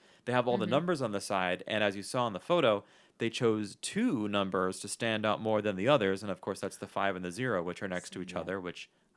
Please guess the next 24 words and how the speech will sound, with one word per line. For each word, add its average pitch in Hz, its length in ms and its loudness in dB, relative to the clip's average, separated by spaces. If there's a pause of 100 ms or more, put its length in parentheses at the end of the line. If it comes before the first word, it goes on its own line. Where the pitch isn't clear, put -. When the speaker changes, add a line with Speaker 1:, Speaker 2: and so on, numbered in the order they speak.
Speaker 1:
obviously 87 360 -8
indicates 90 440 -6
the - 100 -12
fiftieth 87 420 -10
anniversary, 90 460 -10
which 87 120 -14
I - 20 -18
thought 101 180 -2
was 95 200 -6
Speaker 2:
Mm-hmm. 160 340 -10
Speaker 1:
a - 20 0
neat 117 220 -2
little 101 160 -4
touch - 420 -6 (300)
that 107 140 -6
you 113 40 4
have 98 120 4
to, - 60 -4
like, 90 200 2
pay 107 140 0
attention 101 340 -6
to, 101 140 -8
to 85 100 -12
see. 95 240 -10